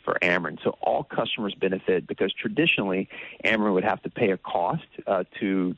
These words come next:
to site solar, you know, for land or for other types of access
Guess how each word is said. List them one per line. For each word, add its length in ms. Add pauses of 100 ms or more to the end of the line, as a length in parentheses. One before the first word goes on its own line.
to 120 (160)
site 240 (100)
solar, 460 (340)
you 100
know, 120 (100)
for 240
land 500
or 200
for 120
other 220
types 320
of 100
access 380